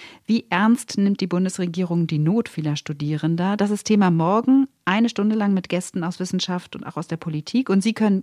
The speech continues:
gerne mitdiskutieren, wenn Sie möchten. Der Anrufbeantworter ist geschaltet,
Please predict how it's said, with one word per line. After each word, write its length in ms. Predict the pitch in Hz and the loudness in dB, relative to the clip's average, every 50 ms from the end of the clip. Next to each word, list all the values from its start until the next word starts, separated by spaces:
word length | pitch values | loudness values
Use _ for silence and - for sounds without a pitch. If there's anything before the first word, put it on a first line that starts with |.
| - - | -2 -2
gerne 280 | - 165 180 220 247 233 | 0 2 4 6 6 6
mitdiskutieren, 760 | 214 220 - 180 165 - - 165 - - 175 170 165 151 160 | 4 4 0 -4 -6 -6 -10 -14 -12 -8 -6 -4 -2 -2 -2
wenn 140 | 160 151 156 | -2 -2 -2
Sie 80 | 156 156 | -2 -2
möchten. 460 | 151 147 156 160 - - 233 254 262 - - - - - - - - | 0 0 -2 -4 -2 2 2 2 2 2 -6 -18 -18 -18 -20 -18 -16
Der 100 | - - | -10 -8
Anrufbeantworter 720 | - 185 185 175 - - 139 160 170 - 175 175 - 160 | -6 -6 -6 -6 -6 -6 -4 -4 -4 -4 -4 -6 -4 -6
ist 100 | 151 - | -8 -8
geschaltet, 720 | - 165 - - - 165 165 185 202 - 233 226 - - | -8 -10 -8 -6 -6 -6 -6 -6 -4 -4 -4 -4 -6 -8